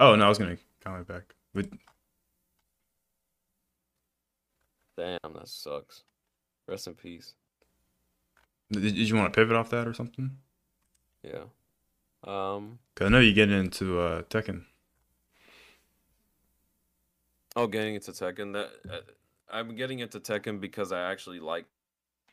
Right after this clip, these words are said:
Speaker 2: Tekken. And it's like, I saw a video about the story of Tekken, and that was really cool. I was interested in the lore and stuff.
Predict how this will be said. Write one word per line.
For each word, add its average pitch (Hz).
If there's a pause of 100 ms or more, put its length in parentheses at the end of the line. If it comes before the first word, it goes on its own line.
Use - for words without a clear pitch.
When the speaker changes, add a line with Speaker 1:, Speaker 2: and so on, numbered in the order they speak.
(400)
Speaker 2:
Tekken. 104 (380)
And 92
it's 90
like, 85
I 87
saw 87
a 82
video 85
about 78
the -
story 78
of 80
Tekken, 78
and 78
that 78
was 78
really 78
cool. 80
I 76
was 76
interested 76
in 80
the 73
lore 71
and 73
stuff. 78